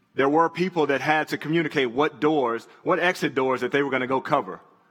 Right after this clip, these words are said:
All the exit doors had to be covered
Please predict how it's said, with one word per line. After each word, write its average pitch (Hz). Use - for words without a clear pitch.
All 160
the 165
exit 156
doors 143
had 135
to 127
be 127
covered 107